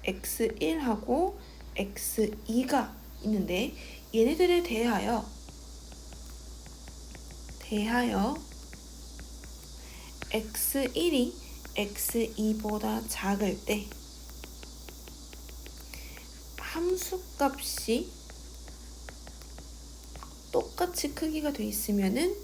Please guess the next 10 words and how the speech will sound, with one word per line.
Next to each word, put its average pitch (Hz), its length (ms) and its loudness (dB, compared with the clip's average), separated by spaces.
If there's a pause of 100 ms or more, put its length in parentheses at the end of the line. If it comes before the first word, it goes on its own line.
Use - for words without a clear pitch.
(540)
이면 208 960 2 (1500)
이 254 400 4 (720)
구간에서 214 960 2 (120)
엑스일부터 294 640 4
엑스이까지 190 1000 2 (360)
구간에서 277 720 2 (200)
증가한다. 214 880 2 (4000)
요렇게 330 720 8
될 196 380 4
때, 123 220 0